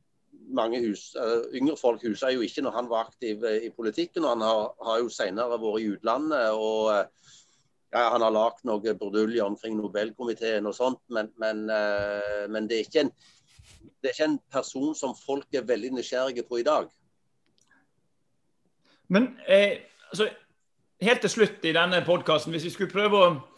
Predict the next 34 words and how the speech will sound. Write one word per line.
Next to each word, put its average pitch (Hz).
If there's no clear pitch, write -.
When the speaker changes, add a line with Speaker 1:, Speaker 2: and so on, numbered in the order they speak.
Speaker 2:
kikke 196
framover, 139
eh, 147
hva 226
type 220
politiske 190
biografier 165
eller 151
bøker 170
kan 151
vi 147
forvente 190
oss -
i, 160
i -
framtiden? 170
Altså, 135
hvis 151
vi 165
står 180
her 175
ved 147
en 147
liten 165
brytning 156
der 139
Jagland 175
representerer 151
noe 160
som, 143
om 147
ikke 185
er -
passé, 175